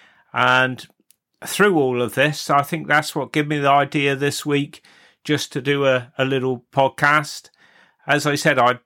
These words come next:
been a bit under pressure, but, um, I thought I'd just do a short one this week, and I was gonna do it on me primary school years here in Wadebridge.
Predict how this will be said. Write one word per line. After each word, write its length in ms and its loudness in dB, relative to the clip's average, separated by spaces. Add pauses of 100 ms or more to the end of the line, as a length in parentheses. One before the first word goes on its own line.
(120)
been 140 0
a 80 0
bit 220 -2
under 220 -4
pressure, 460 -2
but, 400 -6
um, 240 0
I 100 -2
thought 220 -2
I'd 120 -2
just 220 0
do 120 2
a 60 2
short 320 0
one 220 -2
this 280 -2
week, 380 0 (360)
and 160 -4
I 60 0
was 140 -4
gonna 260 -2
do 220 2
it 60 0
on 200 2
me 120 -4
primary 500 0
school 320 -4
years 520 0 (380)
here 300 0
in 220 0
Wadebridge. 640 -4